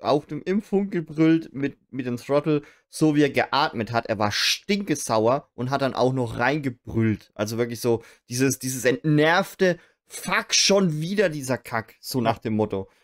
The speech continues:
Speaker 1: Ich glaube eher, dass, also entweder hat er sich extrem über sich selbst geärgert.
Speaker 2: Ja, sowieso. Er ist sowieso immer sehr selbstkritisch mit sich.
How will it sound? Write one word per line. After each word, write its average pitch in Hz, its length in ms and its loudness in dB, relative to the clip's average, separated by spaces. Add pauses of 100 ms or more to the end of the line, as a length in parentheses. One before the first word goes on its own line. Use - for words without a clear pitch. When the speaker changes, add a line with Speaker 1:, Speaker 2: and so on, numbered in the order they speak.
(120)
Speaker 1:
Ich - 300 -10
glaube 190 800 0 (120)
eher, 156 460 2 (100)
dass, - 440 -10 (240)
also 143 160 2
entweder 170 300 2
hat 147 80 2
er 151 60 2
sich 143 140 -2
extrem 147 340 -2
über 127 140 -2
sich 120 200 -8
selbst 127 340 -4
geärgert. 185 600 -4 (600)
Speaker 2:
Ja, 131 440 0
sowieso. 127 400 -8
Er 160 160 4
ist 160 60 -2
sowieso 139 260 -2
immer 127 120 -2
sehr 127 140 -4
selbstkritisch 120 480 -10
mit 117 80 -14
sich. - 220 -16